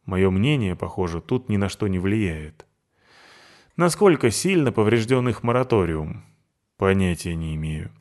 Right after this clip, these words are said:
Я не специалист. Но вы собирались его починить? Эй, решил уйти в отказ я. Меня просто наняли снять деталь. Вы врете, покачал башкой Балахон.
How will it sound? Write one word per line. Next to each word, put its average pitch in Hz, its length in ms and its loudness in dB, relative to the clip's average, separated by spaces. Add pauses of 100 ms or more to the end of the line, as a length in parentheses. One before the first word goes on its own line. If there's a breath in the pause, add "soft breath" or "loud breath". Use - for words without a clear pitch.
(100)
Я 107 220 4
не 131 80 -2
специалист. 107 800 -4 (640)
Но 131 100 -2
вы 143 300 0
собирались 139 580 0
его 143 220 2
починить? 151 760 -2 (760)
Эй, 85 480 0 (320 soft breath)
решил 95 360 -2
уйти 85 280 0
в 80 80 -4
отказ 82 420 -6
я. 82 300 -2 (520 soft breath)
Меня 117 320 4
просто 123 380 2
наняли 120 400 0
снять 110 360 -2
деталь. 107 520 -2 (580)
Вы 104 360 -2
врете, 120 840 2 (360 soft breath)
покачал 95 480 -2
башкой 87 360 -2
Балахон. 85 640 -2